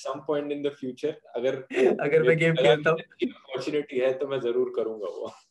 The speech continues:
Speaker 2: ये क्लिप में नहीं जाएगा, ये, ये पॉडकास्ट में रहेगा, पूरे आधे घंटे
Speaker 1: <laughs>
Speaker 2: सुनने के बाद किसी को मिलेगा। But no, tell me ना यार, ध्रुव,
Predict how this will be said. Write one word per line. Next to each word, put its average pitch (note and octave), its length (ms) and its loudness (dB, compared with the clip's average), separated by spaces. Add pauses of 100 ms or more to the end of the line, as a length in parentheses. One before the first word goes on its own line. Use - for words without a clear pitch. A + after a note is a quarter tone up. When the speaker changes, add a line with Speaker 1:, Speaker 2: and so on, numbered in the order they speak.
Speaker 2:
ये - 440 2
क्लिप E3 240 2
में F3 60 4
नहीं F3 100 6
जाएगा, B2 200 2
ये, C#3 240 0
ये D3+ 80 -2
पॉडकास्ट C3+ 460 0
में C3 80 2
रहेगा, G#2 340 -4
पूरे B2 320 -4
आधे A#2+ 240 -2
घंटे C3 220 0
Speaker 1:
<laughs> - 0 -
Speaker 2:
सुनने B2+ 220 -4
के B2+ 60 -2
बाद A#2+ 160 -2
किसी B2 180 -12
को B2 60 -6
मिलेगा। G2 340 -14 (180)
But G#3 180 4
no, B3 160 6
tell - 420 2
me G#3+ 80 8
ना C#3 80 2
यार, G#2+ 160 -2
ध्रुव, G2 200 -12